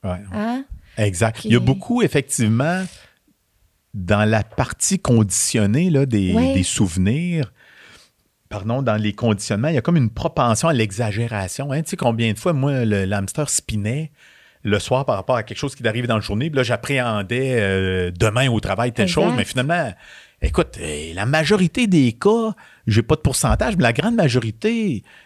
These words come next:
Speaker 1: mes, mes pensées avaient été bien plus toxiques puis exagérées que la réalité.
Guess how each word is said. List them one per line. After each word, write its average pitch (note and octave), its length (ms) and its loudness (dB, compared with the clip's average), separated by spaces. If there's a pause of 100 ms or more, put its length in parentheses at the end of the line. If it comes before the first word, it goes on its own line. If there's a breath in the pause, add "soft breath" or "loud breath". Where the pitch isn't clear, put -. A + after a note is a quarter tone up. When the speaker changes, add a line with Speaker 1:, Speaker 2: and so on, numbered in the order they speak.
(100)
Speaker 1:
mes, G2+ 240 0
mes G#2+ 160 2
pensées A2+ 320 0
avaient B2 140 2
été B2+ 200 0
bien E3 240 0
plus G#3 380 -4 (320)
toxiques - 720 -2 (460 soft breath)
puis A#2 300 -4
exagérées B2 880 0
que C3 160 -2
la A2 220 2
réalité. G#2+ 720 -2